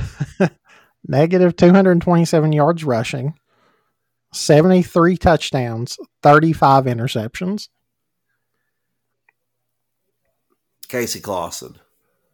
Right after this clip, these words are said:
Speaker 1: It was not Casey Clausen.
Speaker 2: T-Rob.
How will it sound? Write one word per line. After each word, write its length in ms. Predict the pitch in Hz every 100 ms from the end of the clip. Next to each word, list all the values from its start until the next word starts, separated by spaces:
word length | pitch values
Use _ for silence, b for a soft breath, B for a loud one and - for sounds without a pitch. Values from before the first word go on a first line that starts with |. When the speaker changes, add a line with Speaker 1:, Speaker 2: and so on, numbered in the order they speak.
| _ _ _ _ -
Speaker 1:
It 40 |
was 140 | 123 123
not 340 | 139 156 139
Casey 340 | - 135 - 123
Clausen. 400 | 127 127 135 180
Speaker 2:
T-Rob. 640 | 170 127 107 95 82 90